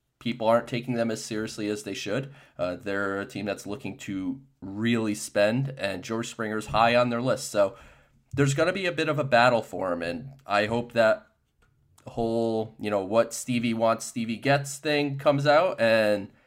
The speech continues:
you know, they do what's necessary to close the deal. And then for my stocking stuffer, I'm gonna go with Sonny Gray. I have, I decided the other day when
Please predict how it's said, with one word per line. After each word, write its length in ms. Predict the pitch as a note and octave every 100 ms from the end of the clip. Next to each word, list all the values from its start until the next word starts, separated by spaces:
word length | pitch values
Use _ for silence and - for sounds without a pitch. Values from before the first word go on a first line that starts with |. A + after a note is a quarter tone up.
| _
you 80 | G#2
know, 120 | G#2+
they 120 | G#2
do 220 | G2+ A#2+
what's 200 | G#2+ -
necessary 520 | G2+ G2 - - G2+
to 60 | G2
close 360 | - F#2+ F2+ -
the 80 |
deal. 400 | E2 E2 C#2+ C#2 - _ _ _ _ _ _ _ _ _
And 140 | B2+
then 300 | A#2+ G2+ G2+ - _ _ _
for 140 | B2
my 140 | G#2+ A2
stocking 580 | - - A#2+ C#3 G2
stuffer, 680 | - - E2 D#2+ C2 A#2 C#3 _ _ _ _ _ _ _ _ _ _ _ _ C3
I'm 100 | A3+
gonna 140 | D4
go 140 | C#3+
with 120 | C3+ C3+
Sonny 240 | C3+ C#3
Gray. 320 | D3 G#3+ - - _ _ _ _ _ _ _ _
I 340 | A#2 B2+ C#3+
have, 580 | C#3+ C3 B2 A#2 A2+ - _ -
I 120 | C#3
decided 880 | C#3+ - - C#3 B2 A#2 G#2+ - -
the 120 | B2
other 160 | A#2+ A#2+
day 340 | A2+ G2+ F#2+
when 540 | F#2+ G2+ G2 F#2+ F#2+